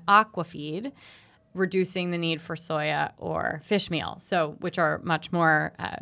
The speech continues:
environmentally intensive. So using a waste product of ours and transforming it into an input for the food system,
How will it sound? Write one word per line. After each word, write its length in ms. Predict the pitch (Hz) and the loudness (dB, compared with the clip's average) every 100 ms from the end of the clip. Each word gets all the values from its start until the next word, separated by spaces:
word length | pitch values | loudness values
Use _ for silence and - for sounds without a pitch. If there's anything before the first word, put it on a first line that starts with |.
| - - | -12 -2
environmentally 640 | 202 175 165 160 - 170 | 4 6 6 4 0 0
intensive. 500 | 165 180 208 - - | 2 4 4 2 -6
So 400 | - 170 165 156 - - _ _ _ _ _ | 2 4 4 2 -8 -20 _ _ _ _ _
using 340 | 196 208 269 | 0 0 0
a 40 | 269 | 0
waste 280 | 190 170 170 | -2 -2 -6
product 400 | - - 160 170 | -6 -6 -8 -8
of 80 | |
ours 480 | 160 - - 156 165 _ - | -6 -4 -6 -8 -12 _ -10
and 180 | 180 160 | -8 -8
transforming 600 | - 160 - 180 170 165 | -8 -12 -8 -8 -6 -6
it 160 | 160 - | -6 -8
into 260 | 175 160 156 | -10 -8 -8
an 100 | - | -10
input 440 | - - - - | -14 -12 -12 -12
for 120 | 95 | -12
the 100 | 92 | -12
food 240 | - 95 - | -12 -14 -14
system, 440 | - - - | -16 -14 -14